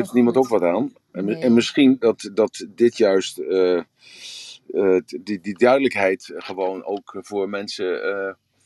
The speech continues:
Speaker 1: ja, voor de roem althans, eh, mensen ook een keer op een andere gedachte brengt. Dat die hele kansenongelijkheid, eh, ja, een beetje, eh, uit zijn verband getrokken wordt. Eh, dat is één. Eh, en twee,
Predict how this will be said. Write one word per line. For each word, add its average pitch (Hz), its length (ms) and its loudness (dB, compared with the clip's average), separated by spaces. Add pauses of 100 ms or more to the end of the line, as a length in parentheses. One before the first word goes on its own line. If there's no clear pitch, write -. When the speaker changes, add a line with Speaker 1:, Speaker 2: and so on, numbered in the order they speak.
(1080)
Speaker 1:
ja, - 180 -2
voor 127 120 -4
de 131 60 0
roem 147 300 -2
althans, 120 720 -2
eh, 113 540 -2
mensen 113 380 -6
ook 110 120 -10
een 107 80 -8
keer 110 160 -4
op 98 80 -12
een 107 60 -8
andere 107 260 -10
gedachte 110 440 -6
brengt. 90 480 -10
Dat 95 140 -8
die 101 80 -10
hele 104 160 -6
kansenongelijkheid, 95 1400 -4
eh, 85 520 -8 (920)
ja, 87 200 -2
een 101 80 -6
beetje, 98 520 -2 (100)
eh, 95 160 -2
uit 95 200 -2
zijn 90 140 -14
verband 110 280 -2
getrokken 98 400 -4
wordt. - 380 -4 (120)
Eh, 90 120 -6
dat 95 160 2
is 78 80 -6
één. 110 500 0 (440)
Eh, 92 640 0
en 98 120 -6
twee, 120 460 2